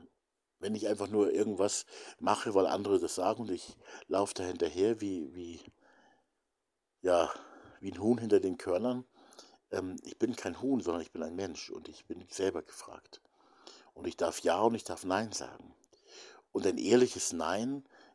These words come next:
ist vielleicht manchmal besser als ein, ein Laber-Ja. Ja, also wenn ich einfach Ja laber, um mich nicht unbeliebt zu machen, opportunistisch, äh, oder, oder so, das, das ist nicht gut. Ja, also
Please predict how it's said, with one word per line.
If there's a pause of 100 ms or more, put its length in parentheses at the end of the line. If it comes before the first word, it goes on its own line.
ist
vielleicht
manchmal
besser (460)
als
ein,
ein
Laber-Ja. (640)
Ja, (140)
also
wenn
ich
einfach
Ja
laber, (400)
um
mich
nicht
unbeliebt
zu
machen,
opportunistisch, (540)
äh,
oder,
oder
so,
das,
das
ist
nicht
gut. (960)
Ja,
also